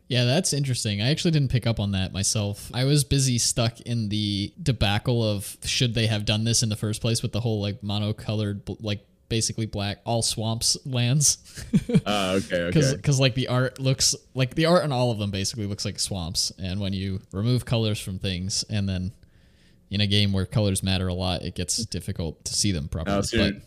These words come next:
Speaker 2: not as big a fan?
Speaker 1: Oh, I think they're gorgeous.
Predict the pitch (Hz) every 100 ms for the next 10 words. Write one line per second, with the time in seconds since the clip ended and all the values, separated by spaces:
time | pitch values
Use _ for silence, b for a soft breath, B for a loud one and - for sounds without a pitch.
0 | _ 123 117 113 98 117 113 117 113 127
1 | 131 _ _ B B B 165 151 139 185
2 | 156 113 113 147 107 82 -